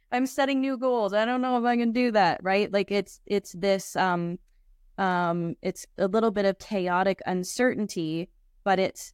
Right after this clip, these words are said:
it's good. It's good for us because it's shaking things up. It's disrupting our patterns, and it's, uh, bringing to light what wants to be left behind and what we want to bring forward, and is supporting us to see a vision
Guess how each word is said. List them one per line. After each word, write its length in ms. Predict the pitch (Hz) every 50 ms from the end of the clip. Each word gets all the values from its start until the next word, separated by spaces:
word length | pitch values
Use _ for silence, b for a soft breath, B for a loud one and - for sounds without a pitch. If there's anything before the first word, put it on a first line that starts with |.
| _
it's 200 | - 196 185 175
good. 580 | 170 165 160 185 185 165 - - - - - - -
It's 180 | 202 190 - 180
good 280 | 175 175 190 190 190
for 200 | - - - 147
us 180 | - - 175 -
because 320 | - 190 - - 185 175
it's 160 | 175 131 - -
shaking 460 | - - 202 202 - - 220 214 -
things 260 | - 196 196 185 170
up. 220 | 165 165 160 151 -
It's 240 | - 175 165 - 165
disrupting 800 | 156 170 160 - 170 156 160 170 185 - - - 196 190 185
our 140 | 180 170 170
patterns, 720 | - - - 151 151 151 151 147 151 156 160 165 175 - - _ _ _ _ _ _ -
and 160 | 180 180 175
it's, 460 | 175 170 - - - - - - - _ -
uh, 240 | 170 170 170 165
bringing 400 | 156 170 196 196 202 196 190 185
to 200 | 180 - - 180
light 440 | 170 170 170 165 170 175 170 - - _ _ _ - - _
what 340 | - 165 170 180 180 - - -
wants 380 | 180 175 170 175 185 - - -
to 100 | - 208
be 140 | 202 190 175
left 300 | 156 156 156 - - -
behind 680 | - 156 - - - - - 220 262 262 - - - _ _ _ _ _ _ _ -
and 200 | 175 180 175 165
what 180 | 170 160 -
we 160 | 170 170 160 151
want 380 | 147 156 156 156 - - -
to 140 | - - 165
bring 260 | 151 160 151 147 156
forward, 640 | 156 - - - - - - 110 - - - - - - -
and 160 | 175 175 170
is 140 | 170 165 -
supporting 500 | - 170 - - - 170 165 160 165 165
us 160 | 160 160 -
to 140 | - 175 165
see 240 | - - 165 160 160
a 40 | 156
vision 460 | 147 160 160 156 160 156 156 160